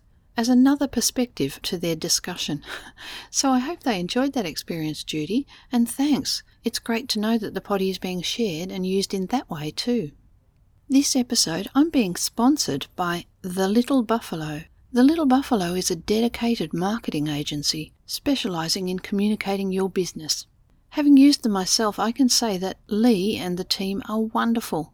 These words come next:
hands-on and always happy to chat about any project or idea you have.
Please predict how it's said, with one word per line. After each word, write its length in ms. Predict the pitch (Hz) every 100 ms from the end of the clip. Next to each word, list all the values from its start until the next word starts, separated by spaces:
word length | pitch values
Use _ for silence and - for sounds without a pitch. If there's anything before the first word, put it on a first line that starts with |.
| _
hands-on 760 | - - 247 254 233 185 185 185 -
and 160 | 175 -
always 420 | 208 202 196 185
happy 240 | - 180
to 140 | 170 165
chat 240 | - 175
about 260 | 170 170 165 -
any 180 | 202 214
project 520 | - 202 190 143 -
or 80 | 170
idea 540 | 165 156 175 165 151
you 80 | 160
have. 400 | - 165 156